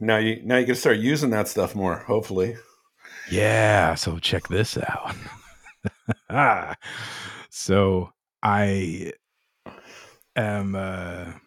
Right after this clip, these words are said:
Speaker 2: after last week, uh, forging with my buddy, uh, Nick Rollins, I, uh, just, I'm, I'm all fired up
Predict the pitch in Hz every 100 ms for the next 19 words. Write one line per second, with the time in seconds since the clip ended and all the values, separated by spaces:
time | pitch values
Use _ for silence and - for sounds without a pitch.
0 | _ 131 123 117 104 107 - 113 104 92
1 | 95 90 90 110 104 98 95 90 90 92
2 | 90 85 85 85 90 92 101 95 90 87
3 | - - - - _ _ - - - -
4 | - - - - - 101 92 90 85 87
5 | - - - - - - - - - -
6 | - _ _ _ _ - 113 - 117 107
7 | 107 117 110 120 107 104